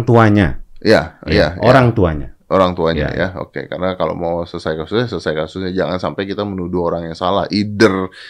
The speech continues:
Speaker 2: the girl or either you ya,
Speaker 1: Iya.
Speaker 2: di dua sisi itu ya. Sorry juga, Far, gua karena I, I need to be stay in the middle gitu. Gua nggak bisa
Speaker 1: Nggak,
Speaker 2: belain
Speaker 1: nggak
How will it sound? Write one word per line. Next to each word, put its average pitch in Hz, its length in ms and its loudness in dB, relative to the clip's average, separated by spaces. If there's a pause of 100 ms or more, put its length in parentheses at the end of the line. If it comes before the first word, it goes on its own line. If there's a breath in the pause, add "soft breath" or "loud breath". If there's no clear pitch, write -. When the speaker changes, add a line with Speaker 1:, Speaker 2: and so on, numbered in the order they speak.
(100 loud breath)
Speaker 2:
the 98 100 0
girl 117 300 4
or 98 260 2
either 95 280 0
you 101 460 6
ya, 87 180 -2
Speaker 1:
Iya. 69 160 -4
Speaker 2:
di 90 180 -6
dua 87 280 -2
sisi 90 340 -6
itu 87 120 -8
ya. - 200 -6 (560 soft breath)
Sorry 123 320 2
juga, 123 300 6
Far, 117 200 2
gua 107 240 0
karena 113 300 0
I, 98 80 0
I 107 100 2
need 131 140 0
to 131 80 -4
be 113 120 0
stay 110 260 0
in 101 80 0
the 95 80 -2
middle 101 400 -2
gitu. 90 200 -8
Gua 98 160 -4
nggak 98 160 -4
bisa 90 120 -8
Speaker 1:
Nggak, 131 160 2
Speaker 2:
belain 90 240 0
Speaker 1:
nggak 147 100 0